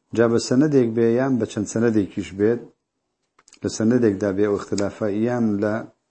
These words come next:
چن سنديك يشبيت، چن طريقك جواز يشبيت، بلان بمرج متعادل بيت،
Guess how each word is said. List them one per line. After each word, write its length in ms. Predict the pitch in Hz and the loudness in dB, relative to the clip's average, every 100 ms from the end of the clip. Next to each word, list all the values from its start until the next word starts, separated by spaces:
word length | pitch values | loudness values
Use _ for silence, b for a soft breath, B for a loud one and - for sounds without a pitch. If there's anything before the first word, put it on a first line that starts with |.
| _ _ _ _ _ - | _ _ _ _ _ -8
چن 120 | 120 | -4
سنديك 500 | 107 113 123 123 120 113 | -4 -2 2 2 2 -2
يشبيت، 420 | 90 107 127 135 _ _ _ _ _ _ _ | -4 -4 -4 -6 _ _ _ _ _ _ _
چن 100 | - | -8
طريقك 560 | 101 98 107 104 98 - | -4 0 0 0 -2 -6
جواز 480 | 92 107 110 107 92 | -2 0 0 0 -4
يشبيت، 420 | 92 - 120 135 - _ _ _ _ _ _ 110 | -8 -6 -4 -6 -10 _ _ _ _ _ _ -2
بلان 200 | 110 101 | 0 0
بمرج 360 | 107 127 104 | 2 2 2
متعادل 680 | 104 98 113 101 104 107 117 | 0 -2 -4 -2 0 0 0
بيت، 460 | 107 117 131 131 | 0 0 0 -2